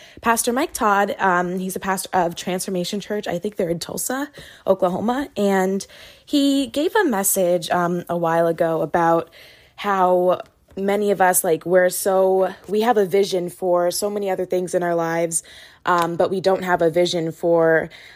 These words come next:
like, okay, we have a vision for, like, our birthday outfit, what we're gonna do for our birthday. We have a vision for, like, the vacation we're gonna go on, but we don't have a vision for, um, you know, where we wanna go with our life, our plans, our destination. And,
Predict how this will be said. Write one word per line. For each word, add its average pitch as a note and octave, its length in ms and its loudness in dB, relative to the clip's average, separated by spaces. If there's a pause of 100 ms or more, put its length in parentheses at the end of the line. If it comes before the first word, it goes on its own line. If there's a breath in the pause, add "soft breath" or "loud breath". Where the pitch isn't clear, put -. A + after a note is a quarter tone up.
(100)
like, F3 260 0 (220)
okay, F3+ 200 2
we F#3 140 2
have F#3 140 2
a F3+ 60 0
vision G3+ 280 2
for, F#3+ 320 4
like, D#3 320 -2
our F3+ 80 -4
birthday A3+ 380 2
outfit, D#3+ 400 0
what F#3 100 -2
we're G#3+ 80 0
gonna F#3 160 -2
do A#3+ 180 0
for A3 140 -2
our F#3+ 100 4
birthday. E3 320 0
We F3 60 2
have F#3 120 2
a F#3+ 60 0
vision G#3 380 0
for, F#3+ 320 -2
like, E3 340 -6 (220 loud breath)
the F#3 140 -4
vacation G#3+ 540 0
we're G#3 100 0
gonna F#3+ 180 2
go E3 160 0
on, D#3 140 -4
but E3+ 100 -2
we G3 80 -6
don't G#3+ 160 -2
have G3+ 140 -2
a F#3 80 2
vision F#3+ 320 -2
for, F3+ 400 2 (560 loud breath)
um, D#3+ 480 0
you F#3+ 60 -6
know, F3 120 2
where F3+ 160 4
we F#3+ 100 2
wanna E3 200 -2
go G3 180 6
with F#3+ 100 2
our F#3 120 -4
life, F#3 320 -2 (560 loud breath)
our - 120 -4
plans, G3 520 0
our D#3+ 80 0
destination. F#3+ 880 -2 (840 soft breath)
And, G#3+ 560 -2